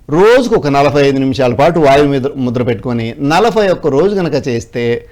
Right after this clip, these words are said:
మోకాళ్ళ నొప్పులు, వాతం అనేది శరీరంలో బ్యాలెన్స్ అవుతాయి, మోకాళ్ళ నొప్పులు తగ్గుతాయి. ఇంకా మోకాళ్ళ నొప్పులు తగ్గడానికి, అంటే వెంటనే మీకు రిలీఫ్ అవ్వాలంటే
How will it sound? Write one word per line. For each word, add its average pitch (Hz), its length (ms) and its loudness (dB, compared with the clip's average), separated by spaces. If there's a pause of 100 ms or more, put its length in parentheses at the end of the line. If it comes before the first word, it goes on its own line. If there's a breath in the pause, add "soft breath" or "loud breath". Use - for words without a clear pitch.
(680 soft breath)
మోకాళ్ళ 147 440 0
నొప్పులు, 143 400 -6 (260)
వాతం 180 460 2
అనేది 151 420 -2 (240)
శరీరంలో 131 520 -2
బ్యాలెన్స్ 123 540 -4
అవుతాయి, 117 420 -6 (280 soft breath)
మోకాళ్ళ 135 380 2
నొప్పులు 131 380 -6 (300)
తగ్గుతాయి. 101 360 -6 (680 soft breath)
ఇంకా 285 380 2
మోకాళ్ళ 220 460 2
నొప్పులు 156 480 0 (300 loud breath)
తగ్గడానికి, 139 720 0 (140)
అంటే 165 160 -2
వెంటనే 190 720 0
మీకు 202 300 0
రిలీఫ్ 165 340 0
అవ్వాలంటే 120 560 -2